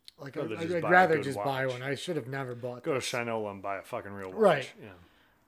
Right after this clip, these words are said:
Speaker 1: And so, of course, I'm trying to plead to the Best Buy guy, like, "Look, I know you guys get more shit stolen out of here a day than five hundred dollars. I'm giving this to you.
Speaker 2: Correct.
Speaker 1: Give me a store credit. I need a new washer machine. I'll, I wanna keep the money here.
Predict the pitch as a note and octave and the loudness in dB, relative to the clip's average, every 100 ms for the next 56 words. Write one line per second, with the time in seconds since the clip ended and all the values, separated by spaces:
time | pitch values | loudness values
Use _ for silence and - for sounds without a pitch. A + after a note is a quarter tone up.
0 | _ _ _ _ _ _ _ _ - G3+ | _ _ _ _ _ _ _ _ -8 2
1 | A3 G3 F#3+ F3 E3+ E3+ D#3+ D#3+ D3 - | 6 6 6 2 6 8 8 4 -6 -10
2 | - F3 D#3+ D#3+ D3 C#3+ D3 B2+ B2 C#3 | -6 -2 0 -2 -4 -6 -10 -10 -8 -8
3 | C3+ C3 B2 A#2+ A#2+ B2 A#2+ F3 F#3 - | -8 -10 -12 -10 -12 -14 -10 -6 -6 -8
4 | - F3+ G3+ G3+ G#3 G3 G3 F3+ F3 E3+ | -12 -4 0 6 8 8 6 4 4 2
5 | C#3+ F#3 E3 E3+ F3 - F3 E3+ - E3+ | 2 -2 -2 -2 -2 -2 -4 -6 -4 -2
6 | D#3+ D#3+ D3+ D3 C#3 D#3 C#3 B2+ C#3 C#3+ | 0 0 -2 -2 -2 0 -2 -2 -2 -2
7 | C#3 - - - - C#3+ - C#3+ C#3 C#3 | -4 -8 -16 -18 -12 -8 -4 -4 -4 -6
8 | C3 C3 B2 B2 - - G#3 F#3 E3 G3+ | -6 -6 -8 -12 -14 -2 0 2 4 6
9 | G3 D#3 - - G#2+ G2 G2 - - _ | 4 2 -2 -2 0 -2 -6 -18 -20 _
10 | _ _ F#3 F3+ F#3 F3+ D3+ F#3 E3+ - | _ _ 2 2 2 0 0 -2 -2 -2
11 | E3+ C#3 - _ F3 F#3 F3 E3+ F3 F3 | -2 -4 -10 _ -4 0 0 0 0 2
12 | F3 F#3 - D3+ B2+ C3 A#2+ _ E3+ F3+ | 2 0 -2 -6 -6 -8 -10 _ -4 -2
13 | D3 - - G#3+ F#3 A3 A#3+ A3+ G#3 D#3 | -2 -6 0 0 2 2 2 0 -2 -2
14 | F3+ G#3 A#3+ F3+ D#3 B2 | 2 4 4 4 0 -2